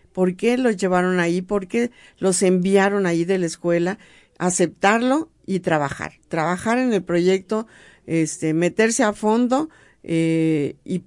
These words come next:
y por supuer-, puesto mejorar, es-, aspectos de nuestra vida en familia, sobre todo, ¿no?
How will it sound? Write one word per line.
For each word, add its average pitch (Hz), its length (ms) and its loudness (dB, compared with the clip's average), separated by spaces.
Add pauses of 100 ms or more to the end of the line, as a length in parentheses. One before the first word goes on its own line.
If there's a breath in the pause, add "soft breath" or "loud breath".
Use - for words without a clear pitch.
(140)
y 175 100 -2
por 165 200 2
supuer-, 170 420 0 (260)
puesto 190 520 0
mejorar, 175 760 4
es-, 147 360 -4
aspectos 180 520 -2
de 175 100 0
nuestra 156 300 -2
vida 165 200 2
en 175 100 0
familia, 160 480 -2
sobre 143 300 -6
todo, 156 360 -4
¿no? 175 180 -12